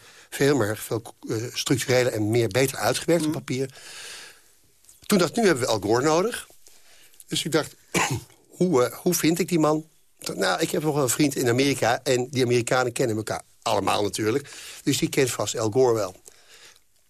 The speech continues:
Speaker 1: Hij zei, "Ja, ik ken hem wel, maar ik ken ook nog iemand anders... en misschien moet je eerst met hem praten." En dat was die Eric Falkenstein. En dat is een hele grote Broadway-producent. De man heeft elf Tonys gewonnen.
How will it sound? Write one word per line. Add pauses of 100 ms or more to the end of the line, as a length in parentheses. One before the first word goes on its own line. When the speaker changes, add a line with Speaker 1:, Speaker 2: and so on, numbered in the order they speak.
(200)
Speaker 1:
Hij
zei,
"Ja,
ik
ken
hem
wel,
maar
ik
ken
ook
nog
iemand
anders...
en
misschien
moet
je
eerst
met
hem
praten."
En
dat
was
die
Eric
Falkenstein. (800)
En
dat
is
een
hele
grote
Broadway-producent.
De
man
heeft
elf
Tonys
gewonnen.